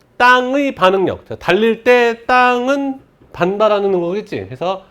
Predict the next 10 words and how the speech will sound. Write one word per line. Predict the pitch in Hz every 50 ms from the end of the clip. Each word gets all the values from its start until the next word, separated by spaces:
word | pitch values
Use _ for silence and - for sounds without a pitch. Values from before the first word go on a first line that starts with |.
| _ _ _ _ _ _ _
땅의 | - 233 240 247 247 247 233
반응력은 | - 180 175 185 185 180 175 170 208 226 240 247 - _ _ _ _ _ _
지면 | - - - 185 196 196 196 196 190
반발력이라고 | 170 156 156 165 170 170 175 185 202 190 160 127 127 135 135 135 147
해석해도 | 147 147 - - - 170 156
된다. | 151 127 92 82 - - _ _ _ _ _ - - - -
오케이? | - - 151 - _ _ _ _ _ _ _ _ _ _ _ _ _ _ _ _ _ _ _ _ _ - _ _ - - _ _ _ _ _ _ - _ _ _ _ _ _ _ _
트랜스미션 | - 233 254 277 262 - 262 254 240 233
전송하다는 | - - 196 202 220 226 214 254 254 240 220 233 220 202 185 180
뜻이야. | 202 190 - - 139 113 127 160 214